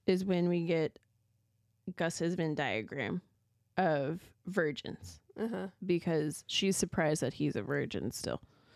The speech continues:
Speaker 1: And so he draws her a circle that's the, like, male populace of virgins. And then he draws an even smaller circle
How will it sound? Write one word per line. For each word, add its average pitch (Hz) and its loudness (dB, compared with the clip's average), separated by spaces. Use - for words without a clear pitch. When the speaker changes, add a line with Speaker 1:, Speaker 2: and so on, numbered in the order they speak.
Speaker 1:
And 170 0
so 160 0
he 160 -2
draws 151 -2
her 147 -2
a 135 -2
circle 143 -4
that's - -6
the, 151 -2
like, 170 -4
male 160 -2
populace 147 -6
of 156 -10
virgins. - -8
And 165 2
then 156 0
he 175 -2
draws 156 -2
an - -4
even 160 -2
smaller 160 -2
circle 170 -4